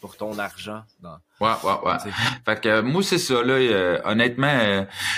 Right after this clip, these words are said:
Speaker 2: j-, y a pas grand-chose que j'ai pas aimé de l'épisode un. Je trouvais qu'il mettait bien la table, là.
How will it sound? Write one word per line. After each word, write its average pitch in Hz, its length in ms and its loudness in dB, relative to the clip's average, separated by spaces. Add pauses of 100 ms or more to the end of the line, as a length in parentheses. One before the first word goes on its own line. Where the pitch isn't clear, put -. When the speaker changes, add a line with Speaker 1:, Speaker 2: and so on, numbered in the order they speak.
(120)
Speaker 2:
j-, - 240 -8
y - 20 2
a 98 60 2
pas 117 160 0
grand-chose 117 400 0
que 117 100 0
j'ai 104 140 0
pas 110 140 0
aimé 107 180 0
de 98 240 2
l'épisode 92 600 0
un. 101 200 2
Je 120 100 -2
trouvais 101 320 0
qu'il 80 320 2
mettait 85 240 2
bien 92 200 2
la 95 120 2
table, 87 420 0
là. 117 100 0